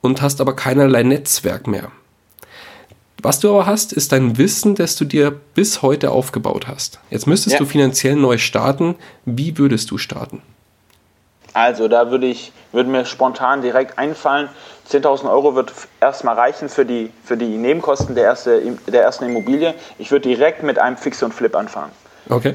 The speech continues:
Speaker 2: Direkt, direkt, ähm, schauen, dass ich natürlich relativ schnell mein Netzwerk aufbaue, lokale Makler, äh, kontaktiere, schaue, dass ich relativ schnell ein, äh, Objekt finde, das ich drehen kann und hätte dann wahrscheinlich dann nach dem,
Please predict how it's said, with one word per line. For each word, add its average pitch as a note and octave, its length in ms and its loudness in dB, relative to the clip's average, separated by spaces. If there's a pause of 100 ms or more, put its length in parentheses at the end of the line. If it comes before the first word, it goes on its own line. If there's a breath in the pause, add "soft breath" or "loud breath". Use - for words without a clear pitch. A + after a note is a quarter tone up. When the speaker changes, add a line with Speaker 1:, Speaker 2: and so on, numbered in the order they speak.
Speaker 2:
Direkt, C3+ 520 0
direkt, C#3+ 500 2
ähm, A#2+ 340 2
schauen, C3+ 460 0
dass B2 180 -4
ich C3 200 -6
natürlich B2+ 400 -4
relativ B2+ 340 0
schnell B2+ 220 -4
mein B2 160 -2
Netzwerk C#3+ 320 -2
aufbaue, B2 460 2
lokale A#2+ 380 0
Makler, B2 560 2
äh, G2+ 60 -4
kontaktiere, B2 720 0
schaue, A#2 460 -2
dass A2+ 200 -6
ich A2 300 -10
relativ F3 500 0
schnell C#3+ 220 -2
ein, B2 220 -2 (320 loud breath)
äh, A#2 240 2
Objekt C#3+ 360 0
finde, C#3+ 240 2
das B2 200 -4
ich A#2 140 -10
drehen G3+ 280 0
kann G3 300 -2 (500 loud breath)
und C3 400 -2
hätte C3+ 220 0
dann C3 200 0
wahrscheinlich C#3 720 0 (420 soft breath)
dann B2 200 2
nach B2 160 -2
dem, A2+ 180 -2